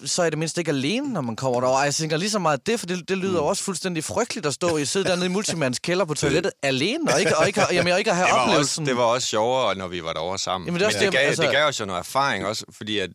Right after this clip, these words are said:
Speaker 3: altså, man kan også nogle gange komme ind i rollerne, at så er det, så er det kun Thor, der indspiller vokaler, og så er det kun mig, der indspiller
Speaker 2: Mm.
Speaker 3: rap, eller
Speaker 1: Ja,
Speaker 3: whatever,
Speaker 1: ja,
Speaker 3: ikke?
Speaker 1: ja.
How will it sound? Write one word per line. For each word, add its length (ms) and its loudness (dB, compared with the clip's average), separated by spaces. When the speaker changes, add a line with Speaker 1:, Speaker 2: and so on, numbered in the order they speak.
Speaker 3:
altså, 320 -6
man 140 -4
kan 80 -2
også 120 -2
nogle 140 -4
gange 120 -2
komme 200 -4
ind 100 -4
i 40 -2
rollerne, 440 -2
at 120 -8
så 80 -4
er 40 -4
det, 280 -8
så 80 -6
er 60 -2
det 160 -8
kun 200 -8
Thor, 220 -6
der 80 -4
indspiller 440 -6
vokaler, 460 -4
og 160 -8
så 60 -4
er 40 -6
det 100 -10
kun 260 -8
mig, 260 -4
der 60 -4
indspiller 440 -8
Speaker 2:
Mm. 80 -6
Speaker 3:
rap, 220 -2
eller 240 -6
Speaker 1:
Ja, 80 0
Speaker 3:
whatever, 240 -2
Speaker 1:
ja, 60 0
Speaker 3:
ikke? 120 -4
Speaker 1:
ja. 80 -2